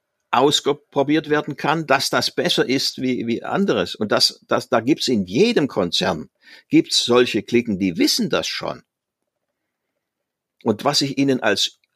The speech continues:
Innovation anbiete, ist einen Schutzraum, sodass sie das, was sie da tun und entwickeln, nicht mehr heimlich entwickeln müssen, sondern öffentlich. Und öffentlich heißt, mit dem Rat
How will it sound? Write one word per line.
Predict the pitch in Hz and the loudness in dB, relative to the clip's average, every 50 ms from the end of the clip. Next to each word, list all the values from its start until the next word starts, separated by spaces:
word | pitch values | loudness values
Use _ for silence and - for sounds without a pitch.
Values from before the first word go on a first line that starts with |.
| _ _ | _ _
Innovation | - 127 127 117 101 95 85 - - - 156 208 247 233 - | 0 2 2 2 2 2 0 0 0 0 2 2 2 2 0
anbiete, | - 120 117 104 110 107 95 95 92 | 0 -2 -2 -2 -2 -2 -2 -2 -2
ist | 92 - 131 131 - - - | -2 -2 -2 -2 -2 -2 -2
einen | 123 131 131 143 | -2 -2 -2 -2
Schutzraum, | - - - 208 247 - - - - 127 101 92 - | -2 0 0 0 2 2 0 0 0 0 -2 -2 -2
sodass | - 113 110 113 131 139 - | -2 -2 -2 -2 -2 -2 -2
sie | 139 113 | -2 -2
das, | 113 123 151 175 - - | 0 0 0 0 0 -2
was | 139 120 - | -4 -4 -6
sie | 127 117 | -6 -4
da | 117 98 95 | -2 -4 -4
tun | - - 160 175 196 185 160 131 | 0 2 4 4 6 6 4 2
und | 98 104 - | 0 -2 -2
entwickeln, | 85 87 - 101 143 180 - 147 113 92 | -4 -4 0 2 2 2 2 0 -2 -2
nicht | 95 113 - - | -2 -4 -4 -4
mehr | 104 85 78 - - - - | -4 -4 -4 -4 -8 -10 -4
heimlich | 95 92 90 98 101 110 117 120 131 139 - - - | -2 2 2 4 4 4 2 2 2 0 -2 -4 -8
entwickeln | 139 139 127 135 156 - 175 170 170 | -8 -6 -6 -8 -8 -6 -6 -6 -4
müssen, | 170 180 190 - - 233 285 277 _ _ _ _ _ _ _ _ - - - - - - _ | -2 -2 -2 0 0 -2 -4 -6 _ _ _ _ _ _ _ _ -20 -18 -18 -18 -18 -14 _
sondern | - 98 - 127 135 143 147 123 113 110 - - | -4 0 2 4 4 4 4 2 2 0 2 4
öffentlich. | 107 120 120 - 139 135 147 175 214 190 - | 4 4 4 2 -2 -4 -2 -2 -2 -2 -2
Und | - 110 - - | -4 -4 -2 -2
öffentlich | 101 127 151 151 147 147 131 - - | -2 -2 -2 -4 -6 -6 -6 -6 -4
heißt, | 101 101 117 156 170 - - - _ _ _ - | -2 0 0 0 0 -2 -6 -10 _ _ _ -2
mit | 101 131 165 - - | 0 0 2 2 2
dem | 139 113 101 | 2 2 2
Rat | 95 92 95 107 113 120 135 160 196 - - - - | 2 2 2 2 2 2 2 0 0 -2 -4 -8 -8